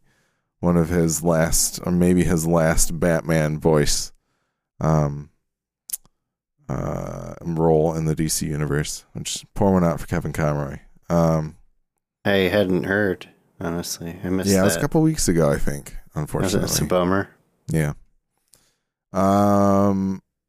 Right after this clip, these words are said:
Speaker 1: Super Mario Brothers movie clip. Lots of toadstools. That was fun. I kinda watched it. Uh,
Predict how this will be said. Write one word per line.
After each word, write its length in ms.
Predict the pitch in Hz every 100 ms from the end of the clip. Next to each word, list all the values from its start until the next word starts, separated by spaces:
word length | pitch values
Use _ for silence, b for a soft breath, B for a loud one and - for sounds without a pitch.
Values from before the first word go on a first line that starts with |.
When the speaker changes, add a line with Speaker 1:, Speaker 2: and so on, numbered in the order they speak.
| _ _ _ _ _ _ _ _
Speaker 1:
Super 320 | - - 135 135
Mario 260 | 143 143
Brothers 300 | 143 147 139
movie 240 | 147 156 151
clip. 260 | 175 185 - _ _ _ _ _ -
Lots 340 | 117 123 120
of 180 | 127 -
toadstools. 800 | - 147 143 - 151 151 147 - -
That 200 | 110 98
was 400 | 101 113 - - _
fun. 560 | - 123 127 131 131 139
I 140 | - 101
kinda 420 | - 110 113 117
watched 380 | 117 120 - 131
it. 160 | 127 - _
Uh, 460 | 92 90 85 80